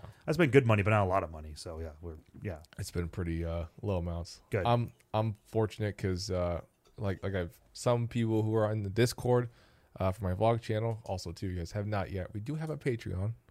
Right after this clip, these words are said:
Speaker 2: so feel free to
Speaker 1: Thank
Speaker 2: do that.
Speaker 1: you.
Speaker 2: We have extra content usually on there, uh, answering questions personally, uh, t-, uh, telling extra stories, you name it.
Speaker 1: Yep.
Speaker 2: Um, but, uh, oh, Murph mentioned, I know this is gonna sound really stupid and not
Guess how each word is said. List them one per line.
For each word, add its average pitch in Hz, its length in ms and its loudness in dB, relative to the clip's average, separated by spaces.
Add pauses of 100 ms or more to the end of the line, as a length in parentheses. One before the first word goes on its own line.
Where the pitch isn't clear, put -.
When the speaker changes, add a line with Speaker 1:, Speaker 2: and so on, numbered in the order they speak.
Speaker 2:
so 90 140 -6
feel 117 240 -2
free 117 160 -2
to 107 40 0
Speaker 1:
Thank 107 100 2
Speaker 2:
do 107 40 4
that. 104 100 4
Speaker 1:
you. 78 60 -14 (220)
Speaker 2:
We 147 80 2
have 170 240 4
extra 156 580 2
content 131 540 0
usually 120 400 0
on 110 240 2
there, 107 300 2 (340)
uh, 101 200 -2
answering 104 320 -2
questions 95 500 -2
personally, 90 460 -4
uh, 87 40 -4
t-, - 200 -14 (100)
uh, - 140 -6
telling 101 300 -2
extra 95 240 -6
stories, 87 440 -2
you 85 80 -6
name 85 200 -4
it. - 80 -12 (300)
Speaker 1:
Yep. 123 80 -4
Speaker 2:
Um, 95 320 -2 (440)
but, 110 200 4
uh, 98 180 4 (640)
oh, 101 280 4 (280)
Murph 113 440 2
mentioned, 101 560 -6
I 92 100 -8
know 82 120 -6
this 80 80 -8
is - 60 -12
gonna 85 180 -12
sound 80 280 -10
really 76 140 -8
stupid 82 440 -8
and 78 160 -10
not 90 180 -6